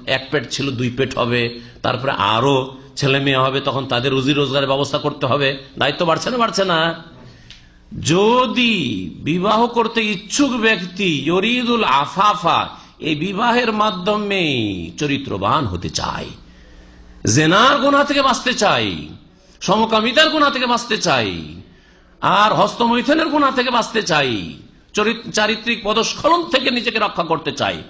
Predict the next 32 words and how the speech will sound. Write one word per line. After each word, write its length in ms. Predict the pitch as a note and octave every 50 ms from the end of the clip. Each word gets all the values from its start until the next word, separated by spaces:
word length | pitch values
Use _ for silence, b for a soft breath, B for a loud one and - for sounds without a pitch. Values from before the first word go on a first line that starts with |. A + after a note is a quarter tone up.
| B B B B B B -
"আল্লাহ 320 | D#3 F3 F3 G3 G#3 A3+
আমি 180 | A#3+ B3 B3 C4
গুনাহ 280 | B3 A3+ A#3 A#3 A#3 A#3
থেকে 200 | A#3 A#3 A#3 A#3
বাঁচবো, 360 | A3+ A#3+ A3+ G3+ G#3+ A3 G3+
সেই 200 | F3 - A#3 A3
জন্য 540 | - A#3 A3+ A3+ A3 G#3+ G3+ E3 B2+ - B B B B B B B - - - -
যুবক 360 | C3+ D#3+ E3+ D#3 E3+ E3+ D#3+
হওয়ার 280 | - D#3+ D#3+ D#3 D3+
সাথে 320 | C#3+ - - E3+ G3 F#3 G#3+
সাথে 300 | - - G3+ E3+ G3 G#3
বিবাহ 320 | F3+ F#3+ F#3+ F#3+ F3 E3+
করতে 280 | E3+ F3+ F3 E3+ - F3
চাইছি", 760 | E3+ G3 F#3+ G#3 F#3 - - C4 D#4 F4 D4+ D#3 - - - B B B B B B B B
এমন 260 | - - C#3 C#3+ C#3+ C#3
না 140 | C#3+ C#3+
যে 120 | C3+ C3+ C3+
চল্লিশ 400 | C3+ C#3 C#3 C#3 C#3+ C#3 C#3 C3+
বছর 240 | B2 A#2+ A#2 B2+ A2+
বয়সে 280 | G#2+ G#2+ F#2 - G2+
গিয়ে 180 | F2 F2+ E2 E2
বিয়ে 200 | D2+ D2+ D#2 F#2+
করবেন, 380 | - - - - - - -
চল্লিশ 320 | - C3 C#3 C#3 D3 C#3 B2+
বছরে 300 | B2 B2+ B2+ C3 A#2+ B2+
বিয়ে 160 | A#2 B2 A#2+
করবেন। 220 | G#2+ A2+ A2+ A2
তা 140 | G#2+ A2 G#2+ B B B B B B B
আসল 600 | - G#2 A2+ A#2+ A#2+ - - D#3+ F#3 G3+ G#3 F3
যে 180 | D#3+ A3 A#3 A#3
সময় 760 | - - - A3 G#3+ G3+ F#3+ F3+ E3 D#3 D3+ D3 C#3 C#3 C#3 B B B B B B B -
পাপের 840 | D3 D3 D3+ D3+ - - F#3+ A3 A#3+ B3 C4 C#4 - - - - -